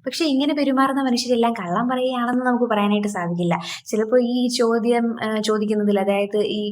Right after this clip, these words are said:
കുറ്റാന്വേഷണത്തിലൊക്കെ നെർവസ്നെസ് ഉള്ള ആൾക്കാർക്ക്, അതല്ലെങ്കിൽ ഇതൊക്കെ ഈ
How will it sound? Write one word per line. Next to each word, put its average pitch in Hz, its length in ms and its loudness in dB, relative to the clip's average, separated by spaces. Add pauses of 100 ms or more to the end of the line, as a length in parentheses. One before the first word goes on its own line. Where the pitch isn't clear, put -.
(140)
കുറ്റാന്വേഷണത്തിലൊക്കെ 220 1080 0
നെർവസ്നെസ് 208 640 -2
ഉള്ള 202 320 0
ആൾക്കാർക്ക്, 175 560 0
അതല്ലെങ്കിൽ 185 400 -2
ഇതൊക്കെ 202 320 2 (400)
ഈ 214 80 2